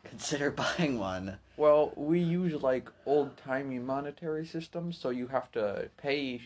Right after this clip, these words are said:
Speaker 2: in shells for a shell.
Speaker 1: Oh,
Speaker 2: You have to
Speaker 1: okay.
Speaker 2: trade in shells.
Speaker 1: Very,
Speaker 2: And
Speaker 1: very
Speaker 2: sometimes
Speaker 1: fun.
Speaker 2: beads.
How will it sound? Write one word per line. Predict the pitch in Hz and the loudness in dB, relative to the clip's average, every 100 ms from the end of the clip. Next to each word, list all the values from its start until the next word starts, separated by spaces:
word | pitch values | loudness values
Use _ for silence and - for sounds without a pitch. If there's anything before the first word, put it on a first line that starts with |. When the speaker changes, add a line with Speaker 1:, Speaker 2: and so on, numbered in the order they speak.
| - | -10
Speaker 2:
in | 127 120 | -8 -8
shells | 117 127 151 131 104 | -4 6 6 6 -2
for | - 107 98 | -8 -6 -6
a | |
shell. | 101 101 90 - _ _ _ _ - | -2 0 0 -4 _ _ _ _ -4
Speaker 1:
Oh, | 104 135 - - - | 0 0 -2 -6 -10
Speaker 2:
You | 123 | -6
have | 117 | -4
to | 113 | -4
Speaker 1:
okay. | 110 | -2
Speaker 2:
trade | 131 131 | 0 0
in | 127 120 | -2 -6
shells. | 117 117 92 - - - _ _ _ _ _ | -6 -2 -2 -2 -14 -20 _ _ _ _ _
Speaker 1:
Very, | 98 98 101 90 | -6 -4 -4 0
Speaker 2:
And | 113 101 | 0 0
Speaker 1:
very | 92 | 4
Speaker 2:
sometimes | 120 120 123 123 120 120 | 4 4 0 0 0 -6
Speaker 1:
fun. | 113 | -6
Speaker 2:
beads. | 107 101 101 101 | -4 -4 -4 -6